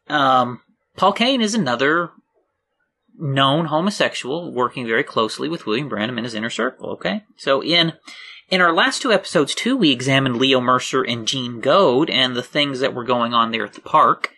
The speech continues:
uh, with William Branham and his many followers there at the end of nineteen sixty-two. And when you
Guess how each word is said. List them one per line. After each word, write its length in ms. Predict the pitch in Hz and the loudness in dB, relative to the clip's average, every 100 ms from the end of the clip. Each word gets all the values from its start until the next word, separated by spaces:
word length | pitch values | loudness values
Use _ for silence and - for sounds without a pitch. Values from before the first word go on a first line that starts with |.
| _ - - - | _ -20 -18 -6
uh, 200 | 107 107 | -2 0
with 140 | 110 | -2
William 280 | 123 123 117 | 0 0 0
Branham 320 | 117 117 113 | 0 0 0
and 100 | 110 | -2
his 240 | 110 110 113 | -4 -8 -4
many 220 | 120 113 | -4 -4
followers 560 | - 123 131 113 110 | 0 2 2 0 -4
there 120 | - 110 | -2 -2
at 80 | |
the 160 | - - | -2 -4
end 160 | 117 113 | -4 -4
of 80 | |
nineteen 320 | 117 117 - 110 | -4 -4 -6 -10
sixty-two. 640 | - - 110 - 185 147 | -8 -8 -10 -4 -2 0
And 120 | 123 | -2
when 140 | 147 165 | -2 0
you 220 | 156 | 0